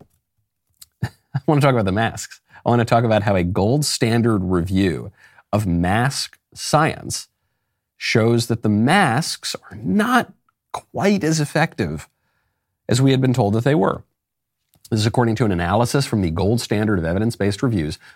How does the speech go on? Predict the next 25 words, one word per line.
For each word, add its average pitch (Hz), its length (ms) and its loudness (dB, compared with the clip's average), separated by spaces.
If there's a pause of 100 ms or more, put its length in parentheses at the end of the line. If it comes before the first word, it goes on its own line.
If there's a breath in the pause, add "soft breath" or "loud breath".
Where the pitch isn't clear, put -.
(120)
Wearing 147 600 2
medical 165 760 0 (840)
and 131 100 0
surgical 135 440 2
masks 76 520 -4 (220)
or 165 640 4 (340)
N 180 240 6
ninety-five 147 960 4 (140)
or 107 140 0
P 147 200 2
two 131 240 2
respirators, - 920 -2
so 90 260 -2
even 165 240 2
the, 143 80 2
the 110 160 -2
fancier 175 640 0
kind 73 240 -6
of 58 80 -12
masks, 67 460 -14 (240 soft breath)
to 110 100 0
stave 151 420 2
off 127 340 2 (240)
the 113 60 -6
transmission 104 760 0